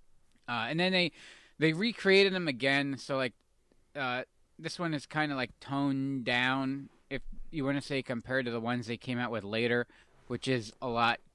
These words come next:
crazier Taz, like the bigger lips, bigger teeth, all kinda over the top. And also not to be confused with the ones that came out later in, like, ninety-four, ninety-five, ninety-six, when they did the K F C ones.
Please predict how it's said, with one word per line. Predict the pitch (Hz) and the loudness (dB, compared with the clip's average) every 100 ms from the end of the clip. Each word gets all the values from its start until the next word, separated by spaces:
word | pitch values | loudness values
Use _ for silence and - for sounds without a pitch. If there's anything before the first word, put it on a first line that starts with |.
| _ - | _ -20
crazier | - - 131 127 117 135 135 | -10 0 2 2 0 -2 -2
Taz, | - 131 127 131 | -2 2 2 2
like | 113 101 - | -2 -8 -10
the | |
bigger | 107 - 120 107 113 113 110 110 | -10 -4 -2 -2 -2 -2 -2 -4
lips, | 110 110 - | -4 -6 -6
bigger | - 110 104 | -4 -2 -4
teeth, | 98 - 120 113 - | -8 -8 -6 -6 -2
all | 113 110 | 0 0
kinda | - 107 110 | -2 -8 -4
over | 117 110 | -2 -2
the | |
top. | 107 110 110 - - _ _ _ _ _ _ _ _ - | -2 0 2 0 -6 _ _ _ _ _ _ _ _ 0
And | 151 | 6
also | 165 180 - | 8 8 6
not | 175 170 - | 0 0 -2
to | 156 | -6
be | 151 | -6
confused | 143 143 - 156 151 | -6 -8 -6 -4 -4
with | 127 | -6
the | 143 | -6
ones | 135 139 123 | -2 -2 -4
that | 131 | -6
came | - 147 139 | -4 -4 -2
out | 123 117 | -2 -2
later | 143 180 175 139 120 120 - - - - | 2 4 4 4 2 -2 -8 -20 -20 -14
in, | 131 120 | -8 -4
like, | 127 - | -4 -4
ninety-four, | 120 131 131 123 117 - 131 | -2 0 0 -2 -4 -2 -2
ninety-five, | 123 123 120 127 120 | 0 -2 -4 -2 -2
ninety-six, | 113 113 113 - 151 135 - | -2 -4 -6 -8 -2 -2 -2
when | - 127 | -6 -4
they | 117 | -4
did | 110 107 | -2 -4
the | 107 | -4
K | - 120 | -2 -2
F | 110 | -2
C | - 123 | -4 -2
ones. | 127 135 139 143 - | 0 2 0 -2 -8